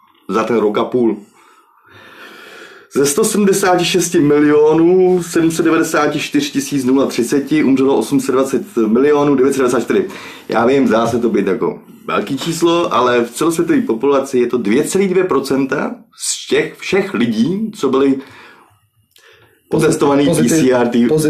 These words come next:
Speaker 1: pozitivní na ten P C R test. Samozřejmě, když by se to dalo na planetární úroveň, jakože všech lidí, tak je to prostě nula celá nula padesát čtyři třeba,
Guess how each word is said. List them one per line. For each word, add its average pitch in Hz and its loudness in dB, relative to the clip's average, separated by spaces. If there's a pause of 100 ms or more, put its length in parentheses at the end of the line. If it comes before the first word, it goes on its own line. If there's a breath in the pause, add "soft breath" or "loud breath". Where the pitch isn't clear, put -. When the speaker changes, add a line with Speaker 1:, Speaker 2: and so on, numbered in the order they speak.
Speaker 1:
pozitivní 135 2
na 113 2
ten 113 0
P 110 -2
C 95 -2
R 82 -4
test. - -20 (1200 loud breath)
Samozřejmě, 120 0
když 110 0
by 127 0
se 135 0
to 131 0
dalo 117 2
na - 0 (180)
planetární 131 2
úroveň, 139 2
jakože 107 2
všech 120 0
lidí, 127 -2
tak 107 -2
je 113 2
to 110 2
prostě 107 -2
nula 104 2
celá 117 -2
nula 113 0
padesát 113 0
čtyři 90 -2
třeba, 82 -6